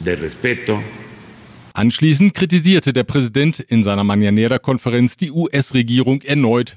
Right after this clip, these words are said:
Speaker 2: dafür, ein Streitschlichtungsverfahren zur Energiepolitik der mexikanischen Regierung angestoßen zu haben. Das sei übertrieben.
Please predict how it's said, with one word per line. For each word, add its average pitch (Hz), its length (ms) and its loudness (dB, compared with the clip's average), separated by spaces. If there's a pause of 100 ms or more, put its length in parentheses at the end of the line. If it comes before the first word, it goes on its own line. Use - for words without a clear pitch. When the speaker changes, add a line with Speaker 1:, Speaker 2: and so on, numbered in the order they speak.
Speaker 2:
dafür, 127 560 0 (280)
ein 95 280 -2
Streitschlichtungsverfahren 123 1400 -2
zur - 180 -4
Energiepolitik 143 960 0
der 131 120 0
mexikanischen 123 680 0
Regierung 131 600 0 (100)
angestoßen 101 760 -2
zu 82 180 -6
haben. 82 400 -4 (720)
Das 135 340 -2 (120)
sei 110 220 0
übertrieben. 143 760 2